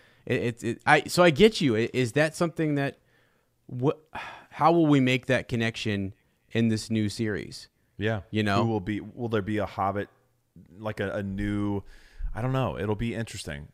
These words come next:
Speaker 2: W-, will there be something that takes that, that role of, of what hobbits have been for us? I just wonder, I wonder if that's partially why people are so nervous, because it is gonna be so different. Like, we've never seen anything like that before.
Speaker 1: Right.
Speaker 2: In any of
Speaker 1: And
Speaker 2: these.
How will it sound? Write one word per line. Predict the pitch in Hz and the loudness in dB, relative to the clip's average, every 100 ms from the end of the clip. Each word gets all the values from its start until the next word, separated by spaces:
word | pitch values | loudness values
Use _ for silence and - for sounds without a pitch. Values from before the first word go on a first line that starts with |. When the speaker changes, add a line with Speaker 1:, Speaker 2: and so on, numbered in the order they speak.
| - | -14
Speaker 2:
W-, | 107 104 | -10 -4
will | 117 | -2
there | 110 | -2
be | 113 | -6
something | 131 123 | -4 -4
that | 107 - | -6 -6
takes | - 113 - | -8 -8 -4
that, | 110 90 - _ _ | -2 -2 -6 _ _
that | - 104 - | -4 -4 -4
role | 101 104 101 98 95 - | -2 2 2 2 0 0
of, | 92 87 85 - _ _ _ _ _ _ - | 0 -2 -4 -12 _ _ _ _ _ _ -6
of | 95 | -4
what | 98 101 | 0 -2
hobbits | - 101 98 90 - | 0 0 0 -2 -6
have | 82 | -6
been | 87 82 | -4 -4
for | 80 80 - | -6 -12 -12
us? | - - - _ _ _ _ - | -14 -16 -20 _ _ _ _ 2
I | 135 | 4
just | 131 | 6
wonder, | 180 180 | 4 6
I | 127 | 4
wonder | 147 175 | 4 2
if | 151 | 4
that's | 139 - _ | 2 0 _
partially | - 135 - 120 | 2 2 0 0
why | 104 | 0
people | - 107 | -2 -2
are | 92 | -2
so | - | -2
nervous, | 90 87 82 76 - | -4 -2 -4 -6 -10
because | 98 - 101 | -10 -4 -2
it | 101 | 2
is | 117 113 | 0 0
gonna | 98 | -4
be | 87 | -4
so | - 87 | -6 -6
different. | 78 78 76 87 | -6 -8 -10 -2
Like, | 104 - | -2 -2
we've | 101 95 | -4 0
never | 101 101 | 0 -2
seen | - 104 98 92 - _ _ 101 | -4 -2 -2 -4 -8 _ _ -4
anything | 101 98 92 | -2 -2 -2
like | 92 92 | -2 0
that | 92 80 | -2 -2
before. | 85 98 90 - - _ _ _ _ - | -8 -4 -4 -4 -10 _ _ _ _ -4
Speaker 1:
Right. | 110 98 | 0 2
Speaker 2:
In | 95 | 2
any | 98 98 | 0 0
of | - | 0
Speaker 1:
And | |
Speaker 2:
these. | 101 95 - | 0 -2 -4